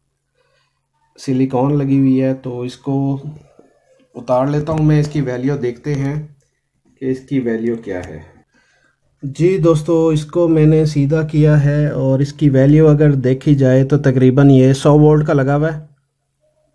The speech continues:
اور تقریباً بیاسی مائکرو فیراڈ کا ہے، بیاسی مائکرو فیراڈ اور سو وولٹ کا ہے یہ۔ سو وولٹ کا ٹھیک ہے،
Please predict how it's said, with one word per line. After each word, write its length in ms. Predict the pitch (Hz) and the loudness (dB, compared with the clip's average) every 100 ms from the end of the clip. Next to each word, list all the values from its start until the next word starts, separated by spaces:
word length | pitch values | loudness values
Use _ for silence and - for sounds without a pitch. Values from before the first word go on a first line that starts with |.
| _ _ - | _ _ -8
اور 300 | 127 123 127 | -2 2 2
تقریباً 520 | 127 135 139 139 147 | 2 0 2 4 4
بیاسی 360 | 131 131 135 160 | 4 2 2 2
مائکرو 360 | 147 131 139 135 | 2 0 -4 -8
فیراڈ 340 | 131 104 101 | -8 -10 -12
کا 120 | - | -14
ہے، 480 | 87 _ _ _ 135 | -18 _ _ _ -18
بیاسی 420 | 117 120 131 156 | -10 -10 -6 -2
مائکرو 400 | 147 135 135 147 | 0 0 -2 -4
فیراڈ 400 | 139 117 110 139 151 - _ _ _ _ _ _ _ | -2 -4 -4 -4 -8 -14 _ _ _ _ _ _ _
اور 380 | - 110 107 107 | -12 -8 -8 -8
سو 360 | - 127 117 117 | -8 -4 -2 -2
وولٹ 280 | 110 113 | -4 -6
کا 180 | 117 123 | -4 -4
ہے 140 | 113 123 | -4 -4
یہ۔ 180 | 120 131 - _ _ _ _ - | -4 -6 -10 _ _ _ _ -4
سو 180 | 180 | 0
وولٹ 240 | 196 214 196 | 2 0 0
کا 80 | 214 | -2
ٹھیک 280 | 185 208 | -2 -2
ہے، 140 | 208 | -2